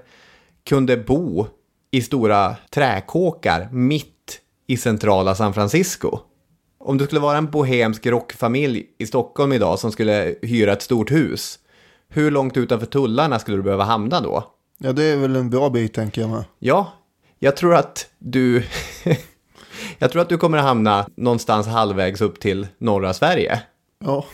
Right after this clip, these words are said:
Speaker 1: Nittonhundrasextiosju, när den här kulturen egentligen stod på topp, då var Haight-Ashbury kanske fortfarande det här flummiga och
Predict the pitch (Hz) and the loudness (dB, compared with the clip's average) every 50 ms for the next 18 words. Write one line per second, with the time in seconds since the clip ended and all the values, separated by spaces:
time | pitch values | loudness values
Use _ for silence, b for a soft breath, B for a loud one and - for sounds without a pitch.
0 | B B B B B _ _ _ - 160 180 190 185 185 185 185 180 170 139 - | B B B B B _ _ _ -4 -2 -2 0 0 0 0 2 2 0 0 -2
1 | - - - - 175 165 - - 175 165 - 202 180 139 110 113 127 123 - _ | -4 -4 -2 -2 -2 0 0 -2 -2 0 0 0 0 2 0 0 -2 -4 -6 _
2 | _ _ _ - 127 123 120 110 80 90 117 113 113 113 110 - 120 101 117 110 | _ _ _ 0 2 2 2 2 0 0 0 2 2 2 2 0 -2 0 2 2
3 | 104 104 104 104 92 110 104 104 104 - 107 104 101 - 120 110 107 95 - 107 | 4 4 2 2 0 0 0 0 0 0 -2 -2 -2 -2 -4 -4 -4 -4 -6 -6
4 | - - 151 117 - - _ _ - - b b b b b b b b b b | -2 0 0 0 -2 -6 _ _ -20 -20 b b b b b b b b b b
5 | _ 135 139 139 147 143 - 131 127 127 123 117 - - 117 110 104 - - 113 | _ 0 2 2 2 0 0 0 2 2 0 0 0 0 0 0 0 0 0 0
6 | 107 107 104 120 107 104 101 - 127 120 - - - 110 104 104 101 101 101 98 | 2 2 2 0 -2 -2 -4 -6 -6 -6 -6 -2 -2 0 0 0 0 0 0 0
7 | 98 101 - - - - 131 131 117 110 107 113 120 127 123 110 107 98 90 - | 0 -2 -2 -6 -6 -2 0 0 2 2 2 2 2 0 0 0 0 0 -2 -2
8 | - _ 80 101 101 101 98 98 b | -4 _ -2 0 2 0 0 -2 b